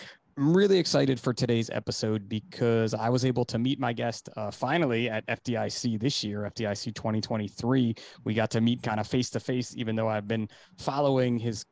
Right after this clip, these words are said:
company and I guess him in a way on social media, 'cause he's a big part of his company, but you don't really know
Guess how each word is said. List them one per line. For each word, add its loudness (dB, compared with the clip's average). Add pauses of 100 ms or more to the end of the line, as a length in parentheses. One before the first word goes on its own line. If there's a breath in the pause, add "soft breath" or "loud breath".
(200)
company 2 (300 soft breath)
and -2
I -4
guess -6
him 2
in 2
a 4
way 2
on -6
social -8
media, -2
'cause -4
he's -6
a -6
big -8
part -2
of -2
his -6
company, -4
but -6
you -6
don't -2
really 2
know 2